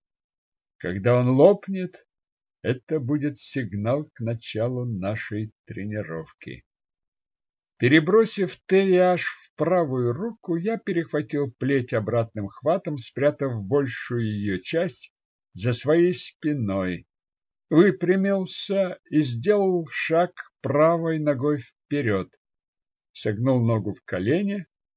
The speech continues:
Что ж, я готов. Дуэль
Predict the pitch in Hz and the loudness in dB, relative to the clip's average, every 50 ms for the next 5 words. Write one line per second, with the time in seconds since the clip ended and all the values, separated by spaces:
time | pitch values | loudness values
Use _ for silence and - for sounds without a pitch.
0 | _ _ _ _ _ _ _ _ _ - - - 127 104 - - 135 170 208 220 | _ _ _ _ _ _ _ _ _ -10 -4 -2 -2 -2 0 0 0 0 2 0
1 | 220 220 - - 226 254 233 - - _ _ _ _ _ _ _ _ _ _ _ | -2 -2 -4 -6 -6 -6 -6 -8 -14 _ _ _ _ _ _ _ _ _ _ _
2 | _ _ _ _ _ _ _ _ _ _ _ _ _ _ - 76 92 117 123 127 | _ _ _ _ _ _ _ _ _ _ _ _ _ _ -6 0 4 6 6 8
3 | 131 127 123 117 113 | 6 6 4 0 -2